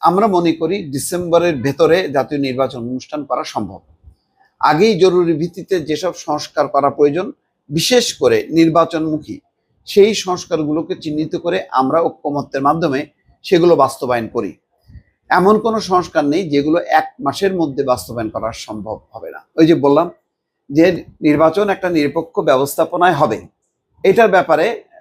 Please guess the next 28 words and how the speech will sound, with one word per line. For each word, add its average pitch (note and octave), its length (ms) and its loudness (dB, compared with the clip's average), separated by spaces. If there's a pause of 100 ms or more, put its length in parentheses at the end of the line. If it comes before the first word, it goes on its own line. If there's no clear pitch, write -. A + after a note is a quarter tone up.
(160)
বিএনপির D#3+ 460 0
কোনো F#3 200 0
আপত্তি D#3+ 420 2
নেই G3+ 220 -2
এবং C#3+ 280 -6
সেটার A#2 440 -2
ব্যাপারে A#2+ 380 -4
যত C#3+ 220 -2
রকমের C#3+ 340 -2
সংস্কার B2 400 -6
আছে D#3+ 260 -4 (440)
সেই E3 360 4
ব্যাপারে C#3 440 -4 (300)
তারা C3+ 200 4
কিন্তু C3 360 -6
একমত। G2+ 380 -6 (720)
সংবিধান G#3 580 2
সংশোধন F#3+ 560 -2
ছাড়া D3 220 2
অন্য D#3 260 0
সব A#3 300 0
সংশোধন E3+ 720 -4 (360)
যেগুলি E3 480 2
বিষয়ে E3+ 320 -6
সংস্কার D3+ 400 -4
প্রস্তাবে D3 720 -2
সবাই F3+ 340 2
একমত, D3 360 -2